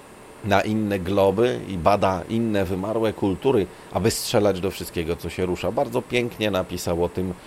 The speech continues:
Joe Haldeman w Wiecznej Wojnie. Kiedy dwie kosmiczne rasy po trwającej tysiąc lat wojnie wreszcie spotkały się i były w stanie ze sobą porozmawiać, padło stwierdzenie: „Dlaczego strzelaliście?” A w odpowiedzi padło: „My?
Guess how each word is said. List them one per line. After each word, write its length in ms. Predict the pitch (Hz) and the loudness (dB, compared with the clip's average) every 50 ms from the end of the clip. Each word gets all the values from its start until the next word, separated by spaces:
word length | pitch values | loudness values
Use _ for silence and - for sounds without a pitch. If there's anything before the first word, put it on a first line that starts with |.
| - - - - 78 | -20 -18 -16 -2 -2
Joe 80 | 98 92 | -2 0
Haldeman 680 | - - 110 104 107 101 90 92 85 82 85 85 82 | 0 0 2 2 2 2 0 0 0 -2 -2 -4 -4
w 80 | 80 76 | -6 -4
Wiecznej 400 | 80 90 - - - 90 90 87 | -4 -4 -4 -4 -6 -4 -4 0
Wojnie. 380 | 85 107 110 104 92 87 82 78 - - - - - - - - - - - - - - - - - | 2 2 2 2 0 -2 -4 -6 -8 -14 -20 -20 -20 -20 -20 -20 -20 -20 -20 -20 -20 -20 -20 -14 -4
Kiedy 220 | - 107 87 87 87 | -2 -2 -2 -2 -4
dwie 280 | 82 76 101 104 98 | -2 0 0 0 0
kosmiczne 600 | - - 87 - - 101 95 - - 98 92 90 | 0 -2 -4 -2 -4 -4 -4 -4 -2 0 2 2
rasy 320 | 87 90 92 101 - - 98 | 2 2 0 0 -2 -4 -2
po 140 | - 92 | -4 -6
trwającej 580 | 87 - - - 87 92 104 110 - - 98 92 | -6 -4 -4 0 0 2 2 0 0 0 -2 -2
tysiąc 400 | - 107 - - 104 101 92 - | -2 -4 -4 -2 -2 -2 0 0
lat 220 | 98 92 90 80 | 2 2 2 2
wojnie 420 | 82 87 104 110 107 104 104 98 90 - - - - - - - - - - - - | 2 4 4 4 4 2 0 -2 -2 -6 -10 -18 -20 -20 -20 -20 -20 -20 -16 -6 -4
wreszcie 520 | 87 85 107 113 113 107 - - 107 95 | 0 2 4 4 4 2 0 -2 -2 -2
spotkały 640 | - - - 98 92 - - 110 113 120 113 104 95 | -2 -2 -2 -2 -2 0 2 4 6 6 6 6 4
się 140 | - - 98 | 2 0 0
i 100 | 92 90 | 0 0
były 220 | 90 98 98 98 | -2 -2 -2 -2
w 60 | 92 | -2
stanie 180 | - - 110 104 | -2 -2 -2 -2
ze 60 | 98 | -2
sobą 220 | - - 98 95 90 | -2 0 -2 -2 0
porozmawiać, 720 | - 101 92 92 87 85 90 90 98 104 117 113 - - | 0 2 2 4 2 2 2 0 2 2 2 0 0 0
padło 300 | - 92 92 92 92 90 | -2 -2 -2 -2 -4 -6
stwierdzenie: 480 | - - 101 90 85 98 98 101 101 | -4 -4 -4 -2 -2 -2 0 0 0
„Dlaczego 420 | 92 107 104 98 - 104 95 98 98 | 2 2 0 0 0 -2 -2 -2 -4
strzelaliście?” 800 | - - - - 110 98 98 107 117 135 147 - - - 87 80 73 - - - - - - - | -4 -6 -2 0 0 2 2 0 0 -2 -6 -6 -6 -4 -4 -4 -6 -8 -14 -16 -18 -14 -12 -10
A 140 | 82 82 - - - - - - - - - - | -10 -10 -10 -14 -18 -20 -20 -20 -20 -20 -4 -2
w 40 | 92 | -2
odpowiedzi 480 | 92 - - 95 90 98 98 90 95 | -2 0 0 0 0 0 0 0 -4
padło: 360 | - - 95 90 92 92 90 85 - - - - - - - - - | -2 -2 0 0 2 0 0 -2 -4 -12 -20 -20 -20 -20 -20 -10 -4
„My? 280 | 98 98 113 147 165 | 0 2 2 2 2